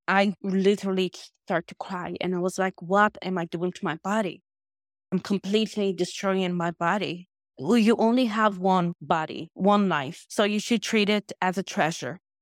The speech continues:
And for me, when I saw those numbers, I was shocked. And again, I was very ashamed. I said, "What I'm gonna do?" So once I start change my diet, I start to feel more energetic.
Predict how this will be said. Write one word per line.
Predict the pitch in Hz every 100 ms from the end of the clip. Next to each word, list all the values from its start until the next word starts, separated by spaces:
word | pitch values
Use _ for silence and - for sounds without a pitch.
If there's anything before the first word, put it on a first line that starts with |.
| _ _ _ _ _ _ _ _
And | 196 202 196 190 196 175 180
for | -
me, | 202 202 220 233 208 185 - _
when | 196 196 202 196
I | 180 185 170
saw | - 214
those | 190 190 -
numbers, | 190 202 196 165 175 185 -
I | 220
was | 277 320
shocked. | - - 185 277 262 220 -
And | 214 214
again, | 196 233 247
I | 214
was | 220 277 -
very | 175 190 208 233 226 -
ashamed. | 185 - - 180 269 208 180 - _ _
I | 196
said, | - 175 165 _
"What | 190 202 214
I'm | 202
gonna | 175 170 165
do?" | - 220 247 190 175
So | - - 214 202 190 -
once | 220 214 220 247
I | 247
start | 233 - _ _ 220 214 208 _
change | - 208 -
my | 190 180
diet, | 170 139 233 294 302 - _ _
I | - 214
start | 214 - 208
to | -
feel | 190 214 185
more | 180 180 -
energetic. | 190 196 - 190 170 -